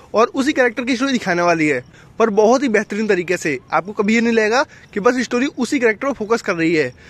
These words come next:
सभी कैरेक्टर को स्क्रीन टाइम अच्छा दिया गया है। फिर यार, बात निकल जाती है इसकी स्क्रीन प्ले के बारे में, तो फर्स्ट हाफ और सेकंड हाफ लगभग यार दोनों ही मेरे को अच्छे लगे। ज्यादा मूवी की लेंथ से मुझे प्रॉब्लम नहीं लगी है,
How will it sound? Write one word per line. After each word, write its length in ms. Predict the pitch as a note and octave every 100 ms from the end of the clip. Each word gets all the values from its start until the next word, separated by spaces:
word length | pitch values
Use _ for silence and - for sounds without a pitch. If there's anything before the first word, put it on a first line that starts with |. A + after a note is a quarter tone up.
| -
सभी 240 | - G#3+ A#3+
कैरेक्टर 320 | A#3+ G#3+ A3+
को 180 | A#3 B3+
स्क्रीन 260 | - A#3+ A#3
टाइम 160 | A#3
अच्छा 180 | F#3+ G#3+
दिया 200 | F#3 G#3+
गया 180 | A3+ A3+
है। 60 | D4 -
फिर 120 | A3 B3
यार, 100 | A#3+
बात 240 | G#3 G#3+
निकल 140 | A#3
जाती 140 | A3+ G#3
है 40 |
इसकी 180 | G#3 A#3
स्क्रीन 220 | - A#3
प्ले 140 | A3 A3+
के 80 |
बारे 220 | G#3+ F#3 F#3+
में, 120 | C#4 - - -
तो 80 | F3
फर्स्ट 300 | A#3+ B3+ C#4+
हाफ 80 | C4+
और 100 | A#3
सेकंड 240 | A#3+ A#3
हाफ 120 | C4
लगभग 240 | A3 F#3+ A3
यार 100 | F#3+
दोनों 240 | F3+ G#3+
ही 60 | B3
मेरे 140 | A#3
को 140 | A3+ -
अच्छे 240 | - - B3
लगे। 280 | G#3 G3+ C#4+ -
ज्यादा 240 | E3 F3+
मूवी 240 | A#3 G#3+ A3
की 60 |
लेंथ 220 | A3+ G#3 A3
से 120 | A#3+
मुझे 140 | G#3+
प्रॉब्लम 300 | G#3 G3+ G3+
नहीं 180 | G3+ G3+
लगी 240 | A3+ G#3
है, 120 | A3+